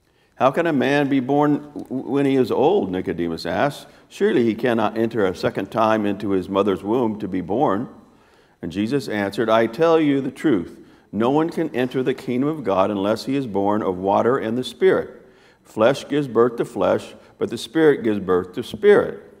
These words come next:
You should not be surprised at my saying, 'You must be born again.' The wind blows wherever it pleases. You hear its sound, but you cannot tell where it comes from or where it is going. So it is with everyone born of the Spirit."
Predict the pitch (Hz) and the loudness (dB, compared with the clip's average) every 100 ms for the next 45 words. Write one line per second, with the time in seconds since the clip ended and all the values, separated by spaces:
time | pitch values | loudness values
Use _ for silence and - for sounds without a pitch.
0 | _ _ 107 104 107 107 156 - 160 156 | _ _ -8 -2 0 2 2 2 -2 -4
1 | - 180 143 104 113 110 123 120 - 180 | 0 4 6 4 0 0 0 0 -2 -2
2 | 170 82 78 - _ _ _ - 113 110 | -2 -4 -12 -18 _ _ _ -6 0 2
3 | 107 110 95 98 98 95 147 - - - | 2 -2 -2 0 0 0 -4 -6 -12 -20
4 | _ _ _ 98 95 135 143 120 117 131 | _ _ _ -2 2 2 4 6 6 4
5 | 101 98 135 - 110 87 90 127 - - | 4 4 4 2 -2 -2 -4 -8 -10 -8
6 | 107 95 107 135 - - 98 87 107 - | -4 0 2 2 0 -4 -2 -2 -2 -4
7 | - - - 113 113 127 120 151 147 120 | -10 -12 -6 -4 -2 -2 0 0 0 4
8 | 113 117 101 127 - 107 107 101 95 98 | 4 4 4 2 2 0 0 -4 -2 -2
9 | 135 104 92 95 98 113 101 104 87 85 | 0 0 2 4 4 2 -2 -2 -2 -2
10 | 117 117 - - - 110 127 143 - - | -4 -8 -18 -8 2 4 4 2 -2 -14
11 | - - 113 107 104 127 90 101 98 87 | -14 -4 -2 0 0 0 0 -2 -2 -2
12 | 87 101 123 - 214 196 82 - | -2 -4 -2 -2 2 2 2 -4